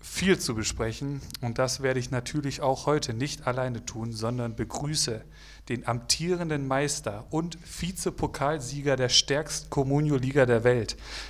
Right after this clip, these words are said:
den Pep Guardiola des Managerspiels, Ibras <laughs> Eriksson. Ibra, wie geht's dir?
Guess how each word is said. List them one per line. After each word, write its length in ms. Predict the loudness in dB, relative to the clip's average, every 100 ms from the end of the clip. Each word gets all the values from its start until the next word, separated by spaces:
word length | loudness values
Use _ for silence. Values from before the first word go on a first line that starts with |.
| 2
den 180 | 2 8
Pep 320 | 10 10 8
Guardiola 600 | 8 8 8 6 8 10
des 200 | 8 4
Managerspiels, 960 | 4 2 4 4 4 4 4 4 4 -2 -6 -16 -6
Ibras 600 | -2 2 6 6 6 2
<laughs> 80 | 2
Eriksson. 540 | 4 4 0 -4 -6 -8 -16 -16 -14 -14 -14 2
Ibra, 560 | 4 10 12 12 12 8
wie 80 | 8
geht's 320 | 8 6 4
dir? 320 | 6 6 4